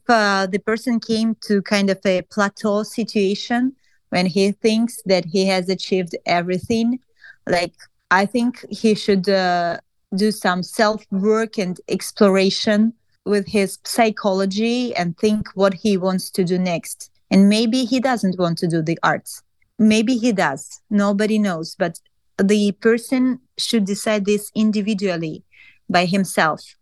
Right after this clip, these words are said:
So I don't think I can give an advance. You know, the universe is, uh, so spacious,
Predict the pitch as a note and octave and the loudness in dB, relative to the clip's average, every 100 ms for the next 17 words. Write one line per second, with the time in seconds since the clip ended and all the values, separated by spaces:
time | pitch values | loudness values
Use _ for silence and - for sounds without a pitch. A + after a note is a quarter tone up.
0 | _ - A3 G#3 G3 - _ A#3 A3+ A#3 | _ -2 2 4 2 -4 _ -4 -2 -2
1 | G#3+ B3+ A#3+ G#3 - A3+ A3 G#3+ B3 B3 | -2 -2 0 -2 -2 -2 0 -2 -2 -2
2 | G3+ F3 G3 F3+ - - - G#3 G3 G#3+ | -2 -2 -2 -2 -8 -16 -4 0 2 2
3 | G3+ G3 F3+ F#3+ G3 G3+ G#3 G#3+ G#3+ - | 2 0 0 0 2 2 0 -2 -6 -14
4 | _ _ _ _ - F#3 F3 G3 F#3 F3 | _ _ _ _ -2 -2 0 2 2 0
5 | F#3 _ - - G#3+ G#3 - - A#3+ A3 | -4 _ -8 2 4 4 0 2 4 4
6 | - A3+ A3 G#3+ | 0 -2 -2 -4